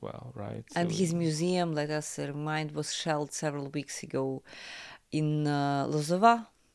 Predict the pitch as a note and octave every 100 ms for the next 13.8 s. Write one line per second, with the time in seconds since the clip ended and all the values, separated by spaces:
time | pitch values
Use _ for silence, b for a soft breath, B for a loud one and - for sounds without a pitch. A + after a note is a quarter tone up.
0 | - D3 C#3+ C#3 C#3+ D3+ F3 D#3 C#3 C#3
1 | C#3+ - C#3+ - D#3+ D3+ D3+ D#3 D#3 C#3+
2 | - B2 D3+ G3+ B3+ C3 - F#3 F3+ E3+
3 | D#3 C3+ D3+ D#3 B2+ A2 F#2+ - - -
4 | E3 D#3+ F3 E3+ E3+ F3 E3+ E3+ G3+ F#3
5 | D#3+ D#3+ E3 E3+ E3 E3 E3+ E3+ E3 D#3
6 | D3+ F#3+ - D#3+ F3 G3 D#3 D#3 D3+ -
7 | - - - F3 - E3 D#3 F3+ E3 D3+
8 | C#3 D3 C#3 F3 F#3 D#3+ C#3 D3 C#3 C#3+
9 | C#3 D3+ C#3+ D#3+ D#3 D3+ C#3+ D#3 D3 D3+
10 | D3 C#3 C#3+ D3 D3+ D3+ D3+ C#3+ - D3
11 | - D3+ D3 C#3+ D#3+ D3+ C#3 C3+ C#3+ C#3
12 | C#3 C3+ A2 - C#3+ C#3+ D3 - - D#3
13 | - D3 C3+ C#3 - F3 E3+